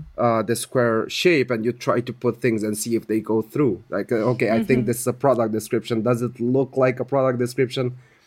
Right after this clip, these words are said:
Speaker 1: from these three perspectives? And a lot of the things that we do, because we start with this very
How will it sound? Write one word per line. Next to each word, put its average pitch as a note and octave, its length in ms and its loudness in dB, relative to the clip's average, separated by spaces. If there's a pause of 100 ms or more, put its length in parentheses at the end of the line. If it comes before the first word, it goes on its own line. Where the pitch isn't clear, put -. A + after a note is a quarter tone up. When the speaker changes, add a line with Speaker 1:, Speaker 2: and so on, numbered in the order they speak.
(240)
Speaker 1:
from B2 200 2
these A#2+ 360 0
three C3+ 260 0
perspectives? C#3 720 0 (720)
And C3 380 4
a B2+ 60 2
lot D#3 200 6
of D#3 100 -2
the C#3 80 -2
things C#3 220 -2
that B2+ 160 2
we C3 80 -2
do, D3 140 2
because B2+ 260 -2
we A#2+ 80 -2
start B2 400 2
with A#2 160 -2
this A2 240 -2
very B2+ 380 0